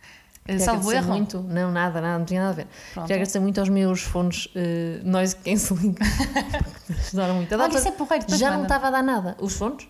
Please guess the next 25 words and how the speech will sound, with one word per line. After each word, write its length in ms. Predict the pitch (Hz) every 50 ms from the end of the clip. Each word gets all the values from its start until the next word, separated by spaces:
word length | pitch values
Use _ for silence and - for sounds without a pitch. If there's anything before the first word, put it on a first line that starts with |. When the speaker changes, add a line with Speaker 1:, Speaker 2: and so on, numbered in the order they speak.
| - -
Speaker 2:
ou 120 | - 190 190
Speaker 1:
Sim. 120 | 180 165
Speaker 2:
o 40 | 160
vídeo? 380 | 175 180 170 156 156 147 156 - - _ _ -
Speaker 1:
Os 260 | - 214 247 302 254
dois. 260 | 208 214 214 214 -
Speaker 2:
Ok. 240 | - 190 190 165 139 - - - - - - - - 202 185 -
Queres 140 | - 220 -
que 60 | 202
eu 40 | -
te 60 | 202
mande 140 | 190 196 220
os 40 |
fones? 220 | - - - - - - _ -
Ok. 120 | 190 156 - 220 214 - - 254
Speaker 1:
<laughs> 240 | 254 - - - - -
Não, 220 | 339 381 339 294
mas 180 | 254 247 247 - - 220 226 -
eu 80 | - 240
ia-te 300 | 254 262 269 262 269 -
dizer 260 | 247 247 226 269 262
uma 140 | 254 262 254
coisa 300 | 262 277 262 226 226 226
que 100 | 220 226
era: 260 | 202 180 165 156 -